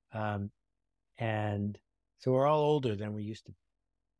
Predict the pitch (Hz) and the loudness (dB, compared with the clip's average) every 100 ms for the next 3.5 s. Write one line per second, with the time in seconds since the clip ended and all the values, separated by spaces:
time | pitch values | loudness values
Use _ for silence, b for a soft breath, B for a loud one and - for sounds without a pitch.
0 | _ _ _ _ - 110 110 107 104 113 | _ _ _ _ -6 -4 -2 -4 -4 -4
1 | 117 123 120 120 - 123 113 104 104 101 | -2 -2 -2 -4 -2 -2 -2 -2 -4 -6
2 | 101 _ _ _ _ _ _ _ - - | -10 _ _ _ _ _ _ _ -12 -8
3 | 127 147 147 135 131 | -6 -4 -4 -4 -6